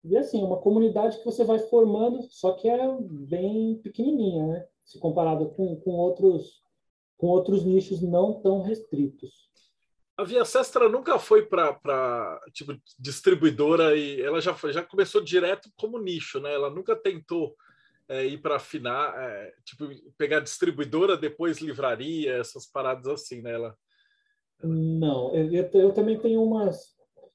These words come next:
Speaker 1: é, eu não quero seguir esse modelo, né?
Speaker 2: Não,
Speaker 1: Eu
Speaker 2: não siga, pelo amor de Deus.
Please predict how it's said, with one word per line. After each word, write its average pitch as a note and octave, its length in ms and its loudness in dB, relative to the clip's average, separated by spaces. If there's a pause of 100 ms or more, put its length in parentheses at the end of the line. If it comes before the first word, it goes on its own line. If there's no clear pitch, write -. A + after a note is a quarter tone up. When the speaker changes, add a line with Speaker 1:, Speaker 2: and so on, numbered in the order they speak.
(720)
Speaker 1:
é, C#3 420 0
eu E3+ 140 6
não A3 180 2
quero F#3 380 2
seguir D3 340 -2
esse C#3+ 220 -4
modelo, D3 500 0
né? D#3 220 -4
Speaker 2:
Não, F3+ 140 0
Speaker 1:
Eu G3+ 80 6
Speaker 2:
não A3 180 4
siga, F#3+ 340 0
pelo E3 200 -2
amor E3+ 220 -4
de F3 160 -16
Deus. A#2+ 440 -4